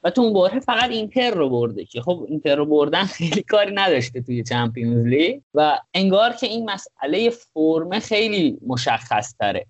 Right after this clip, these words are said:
و بعدش هم به شاختار باختن بلا فاصله بعد از اون بازی ها. یعنی شما ببینید اگر اینتر رو از فیکسچرهای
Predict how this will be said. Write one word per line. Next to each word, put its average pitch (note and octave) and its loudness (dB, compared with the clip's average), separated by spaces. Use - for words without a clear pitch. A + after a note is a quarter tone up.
و D#3 0
بعدش F#3+ 2
هم D#3+ -2
به D3+ 0
شاختار D#3+ 0
باختن A3+ -2
بلا F#3+ 4
فاصله D3 -2
بعد D3+ 2
از C#3+ 0
اون D3 -4
بازی A#2 0
ها. A2+ -4
یعنی B2 0
شما B2+ 0
ببینید D3+ 2
اگر D#3 2
اینتر C#3 0
رو C#3 2
از A#2 2
فیکسچرهای C3+ 0